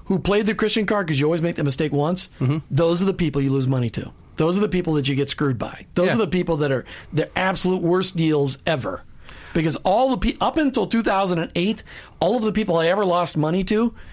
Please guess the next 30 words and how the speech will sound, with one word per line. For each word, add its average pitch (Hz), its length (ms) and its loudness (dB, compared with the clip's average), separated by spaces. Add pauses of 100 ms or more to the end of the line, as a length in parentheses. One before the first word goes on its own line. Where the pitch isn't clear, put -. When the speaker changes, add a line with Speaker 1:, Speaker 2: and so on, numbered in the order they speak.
(140)
Speaker 1:
and 156 160 2
ha-, 160 180 0
was 156 280 2
involved 165 320 2
in 151 80 0
bad 165 180 0
business 175 240 0
deals, 190 200 -2
they 160 60 2
were 156 140 0
all 175 220 2
people 160 240 0
who 139 120 2
played 135 220 0
the 120 80 0
Christian 113 320 -2
card - 240 -8
to - 80 -10
me. - 80 -10
Speaker 2:
Yeah. 143 320 2
Uh, 165 100 2
well, 175 140 2
I 170 60 4
would 165 160 0
say 196 180 2
that, 139 320 0
that 135 140 2
when 143 100 2
I 156 80 2
think 175 120 0